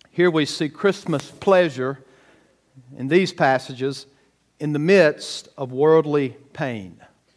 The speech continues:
In eighteen thirty, the Indian Removal Act brought about a forced relocation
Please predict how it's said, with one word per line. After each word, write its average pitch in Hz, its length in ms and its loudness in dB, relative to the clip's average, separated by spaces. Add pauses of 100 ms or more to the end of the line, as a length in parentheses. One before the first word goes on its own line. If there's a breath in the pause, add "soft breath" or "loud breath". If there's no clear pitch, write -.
(1400 soft breath)
In 175 140 0
eighteen 196 420 0
thirty, 185 360 2
the 139 200 -2
Indian 170 380 0
Removal 147 500 2
Act 139 480 0
brought 151 260 4
about 143 460 4
a 135 140 -6
forced 160 640 -2 (100)
relocation 160 960 0